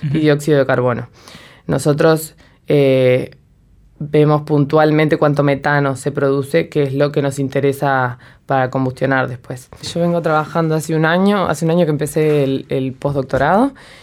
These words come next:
Speaker 1: y durante este año lo que hemos, nos hemos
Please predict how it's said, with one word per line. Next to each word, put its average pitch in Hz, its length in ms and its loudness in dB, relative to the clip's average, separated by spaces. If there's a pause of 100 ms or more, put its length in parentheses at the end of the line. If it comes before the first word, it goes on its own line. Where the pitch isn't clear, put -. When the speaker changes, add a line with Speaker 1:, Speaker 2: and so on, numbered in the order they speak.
(220)
Speaker 1:
y 151 560 2
durante 147 760 2
este 165 300 0
año 190 520 2
lo 147 260 -2
que 151 120 -6
hemos, 151 340 0
nos 151 200 -6
hemos 156 420 -4